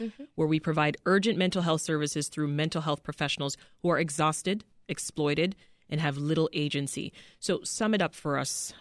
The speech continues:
Speaker 2: Alderwoman. What more do you think City Council could do to help folks like the ones you are describing here? A-, and talk about your plans going forward.
Speaker 1: We need to start investing in direct services. We need to move away from the neoliberal model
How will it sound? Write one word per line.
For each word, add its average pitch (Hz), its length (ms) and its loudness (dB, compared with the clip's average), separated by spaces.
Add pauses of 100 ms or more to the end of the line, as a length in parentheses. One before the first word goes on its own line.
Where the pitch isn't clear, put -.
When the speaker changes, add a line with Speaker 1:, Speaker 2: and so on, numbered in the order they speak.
(140)
Speaker 2:
Alderwoman. 139 480 -2
What 156 380 0
more 170 580 4
do 151 140 -2
you 147 160 0
think 143 320 -4 (120)
City 156 240 -2
Council 143 340 -4
could 131 200 -6
do 139 220 -2
to - 120 -8
help - 320 -4
folks - 340 -4
like 139 140 -4
the 139 80 -4
ones 139 400 -4 (200)
you 143 120 -2
are 135 80 -4
describing 131 560 -6
here? 131 320 -12
A-, - 160 -6
and 151 220 -4 (120)
talk - 180 -6
about 175 160 0
your 165 80 -2
plans 156 260 -4
going 143 180 -4
forward. - 320 -12 (400)
Speaker 1:
We 254 200 4
need 240 200 4
to 226 80 -4
start 190 360 0
investing 185 640 -4
in 185 280 -6
direct 165 460 0
services. 160 920 -6
We 196 220 -2
need 185 260 -6
to 180 340 -6
move 180 360 -2
away 180 460 -2
from 202 260 -6
the 190 60 -4
neoliberal 180 600 -2
model 180 480 -4